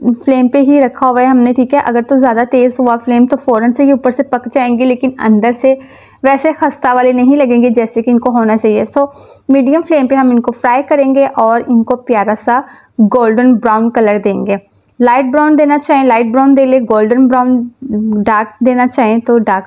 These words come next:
दे लें। ये totally आप पे डिपेंड करता है, आप इसको किस तरह का कलर देना चाहते हैं। और यहाँ पे आपने स्पैचुला की मदद से इनको डीप करना है।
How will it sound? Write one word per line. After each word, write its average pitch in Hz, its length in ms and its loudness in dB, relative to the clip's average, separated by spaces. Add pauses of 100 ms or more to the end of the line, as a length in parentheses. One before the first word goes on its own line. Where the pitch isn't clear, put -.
दे 202 120 0
लें। 196 160 -2 (920)
ये 277 180 0
totally 302 320 0
आप 277 160 0
पे 285 80 0
डिपेंड 269 320 0
करता 262 280 0
है, 262 100 2
आप 220 240 -4
इसको 240 260 -2
किस 254 240 -8
तरह 233 180 -2
का 233 100 -4
कलर 226 240 0
देना 220 200 0
चाहते 214 320 -4
हैं। - 60 0
और 247 140 -2
यहाँ 226 400 -4
पे 262 80 0
आपने 233 280 -2
स्पैचुला 226 520 -2
की 226 120 -4
मदद 226 200 2
से 247 160 -2
इनको 262 180 2
डीप 220 300 -2
करना 214 300 0
है। 208 200 0